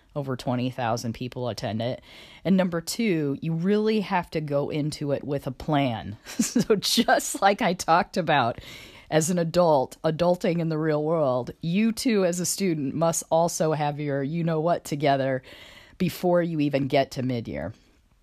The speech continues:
So I wanted to ratchet back some of that anxiety. I reposted over at LinkedIn on a long post some of the things, podcasts, articles, et cetera, that I've collaborated and or written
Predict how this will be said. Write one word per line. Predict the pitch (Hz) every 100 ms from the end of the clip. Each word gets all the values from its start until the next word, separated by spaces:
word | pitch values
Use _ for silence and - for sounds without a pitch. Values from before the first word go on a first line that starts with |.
| _ _ _ - -
So | 208 175
I | 180
wanted | 214 247 226
to | 190
ratchet | 180 185 185 139
back | 143 -
some | - 170
of | 151
that | 143 139
anxiety. | 139 127 123 120 120 120 120 -
I | - 147 165 170
reposted | 156 165 165 - 151 143 - 139 131
over | 127
at | -
LinkedIn | 139 143 - 127 120 120
on | 120
a |
long | 120 117 120
post | 113 123 117 120 - - - - - -
some | - 196
of | 185
the | 196
things, | 160 160 160 151 -
podcasts, | 165 151 160 - 147 143 135 127 - - _
articles, | 143 139 143 143 131 127 123
et | -
cetera, | - 135 - 131 120 117 123
that | 135 -
I've | 131 131
collaborated | - 139 131 127 131 131 127 -
and | 139 131
or | 127 120 113 127
written | 151 165 135 135 139